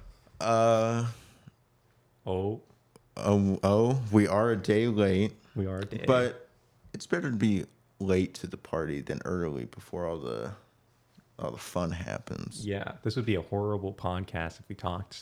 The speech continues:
Speaker 1: <laughs>
Speaker 2: about the show before we saw it.
Speaker 1: Yeah, or, like, when it's fresh in people's minds.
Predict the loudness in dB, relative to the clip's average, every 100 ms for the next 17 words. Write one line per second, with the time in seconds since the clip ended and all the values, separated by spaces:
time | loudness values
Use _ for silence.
0 | -6 -2 2 0 0 -4 0 0 0 -4
1 | -2 2 2 0 -6 -8 -8 -12 _ _
2 | -20 -20 -12 0 2 2 0 -6 -10 -18
3 | _ -4 2 4 2 -2 -12 _ _ _
4 | _ _ _ _ _ _ _ 0 6 6
5 | 6 2 -2 -2 0 0 -4 -4 -4 -4
6 | -2 -2 0 -2 -4 -10